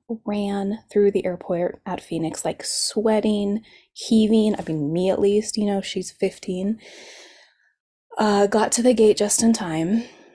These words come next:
and when we arrived at Heathrow the next afternoon, our luggage was not there.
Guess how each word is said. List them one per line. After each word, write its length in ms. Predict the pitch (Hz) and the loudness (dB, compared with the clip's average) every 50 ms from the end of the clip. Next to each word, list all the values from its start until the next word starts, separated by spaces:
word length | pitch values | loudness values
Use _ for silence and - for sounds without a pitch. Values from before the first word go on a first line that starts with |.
| _ _ _ - - - _ _ - | _ _ _ -20 -20 -20 _ _ -6
and 840 | 196 196 185 185 185 180 180 180 180 180 180 180 175 175 180 - - _ _ _ _ _ _ _ _ _ _ _ | -4 -4 -4 -4 -4 -4 -4 -4 -4 -4 -4 -4 -4 -4 -6 -8 -8 _ _ _ _ _ _ _ _ _ _ _
when 260 | - 196 180 175 175 170 | -10 -10 -8 -6 -6 -4
we 220 | 170 165 165 - | -4 -4 -2 -4
arrived 540 | - 165 170 208 269 285 262 233 233 240 - | -4 -4 -2 0 2 2 2 2 2 0 -2
at 100 | - - | -6 -6
Heathrow 720 | - - 302 320 311 - - 214 202 202 214 240 277 285 - _ _ _ _ _ | -4 -2 -2 -2 0 0 0 2 2 2 2 2 0 0 -4 _ _ _ _ _
the 60 | - 196 | -8 -8
next 260 | 185 185 - - - | -8 -8 -8 -6 -6
afternoon, 960 | 185 185 190 - - 190 180 175 175 170 170 175 185 202 220 240 269 277 - _ _ _ _ - | -6 -6 -6 -6 -6 -6 -4 -4 -4 -4 -4 -2 -2 0 2 0 0 -2 -6 _ _ _ _ -2
our 140 | 302 277 254 | 0 2 2
luggage 800 | 220 196 175 170 175 175 165 170 170 175 - - - - - - _ _ _ _ _ _ - | 2 0 0 -2 -6 -6 -8 -8 -10 -10 -8 -8 -8 -8 -10 -12 _ _ _ _ _ _ -8
was 220 | - 156 151 - | -6 -6 -4 -4
not 320 | - - - - - - - - | -6 -8 -8 -12 -14 -14 -12 -10
there. 320 | - - - - 226 - | -8 -8 -8 -8 -10 -14